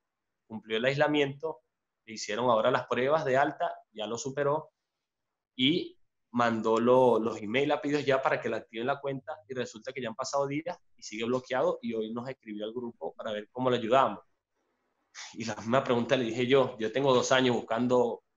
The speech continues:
cómo el Estado me ayuda, a mí y a todos nosotros, con esta problemática,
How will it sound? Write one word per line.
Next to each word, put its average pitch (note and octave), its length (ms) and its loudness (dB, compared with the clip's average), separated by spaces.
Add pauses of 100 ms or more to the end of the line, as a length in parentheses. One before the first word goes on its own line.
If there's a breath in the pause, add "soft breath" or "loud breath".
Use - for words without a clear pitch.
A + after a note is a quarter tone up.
cómo C#3+ 220 4
el C3+ 60 4
Estado B2 300 2
me A#2 80 0
ayuda, A2+ 520 2 (220)
a G#2+ 100 -12
mí G#2+ 140 -12
y A#2 60 -8
a B2 100 -6
todos C3 160 -4
nosotros, D3 520 -4 (240)
con A2 160 -12
esta G#2+ 220 -10
problemática, A#2 800 -4